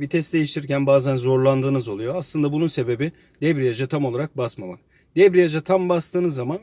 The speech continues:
vites yumuşacık geçer. Bazen çok zorlanıyorsunuz. Sanki vites, e, çok sertmiş gibi, geçmiyormuş gibi. Halbuki pamuk gibi geçen bir şeydir vites. E,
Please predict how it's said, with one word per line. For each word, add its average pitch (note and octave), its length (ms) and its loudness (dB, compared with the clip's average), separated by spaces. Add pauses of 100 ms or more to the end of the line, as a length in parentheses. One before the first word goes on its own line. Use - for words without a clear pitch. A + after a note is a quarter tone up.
vites - 300 -8
yumuşacık D3 460 -2
geçer. A#2+ 300 -4 (440)
Bazen D#3+ 360 0
çok D#3+ 220 -2
zorlanıyorsunuz. D3 640 -2
Sanki C#3 320 -4
vites, C3 360 -8 (340)
e, B2 240 -4
çok - 280 -2
sertmiş E3 460 -4
gibi, A2 200 -14
geçmiyormuş C3+ 540 -6
gibi. A#2 220 -10 (420)
Halbuki E3 360 0
pamuk E3 320 -2
gibi C#3 180 -8
geçen D3 340 -4
bir A2 60 -14
şeydir G#2 340 -10
vites. D3 340 -14 (420)
E, C3+ 60 -8